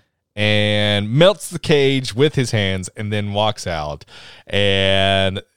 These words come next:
the, the, the, the kid passes out. Everyone else is beaten up, so they're all down. And he, he, he just walks right out. Prison break. It's wonderful. So we then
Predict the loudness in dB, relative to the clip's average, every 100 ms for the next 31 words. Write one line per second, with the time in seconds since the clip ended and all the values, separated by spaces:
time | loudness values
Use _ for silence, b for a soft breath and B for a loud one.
0 | _ -2 -2 -2 -4 -4 -4 -8 -8 -8
1 | _ -10 -8 -2 -2 -2 -2 -2 -2 -4
2 | -2 -2 -2 -2 0 0 0 -2 -4 -4
3 | -6 -4 -6 -6 -6 -6 -2 0 0 -2
4 | -6 -6 -8 -10 B B B _ -4 -2
5 | -2 -4 -6 -10 -12 -10 -12 -14 -16 -12
6 | -12 -14 -14 -10 -8 -8 -8 -10 -10 -14
7 | -20 _ _ _ _ _ _ _ _ _
8 | _ _ _ _ _ 0 2 -2 -8 -12
9 | -16 -16 -6 -4 -4 -10 -14 B B B
10 | -2 -2 0 2 2 2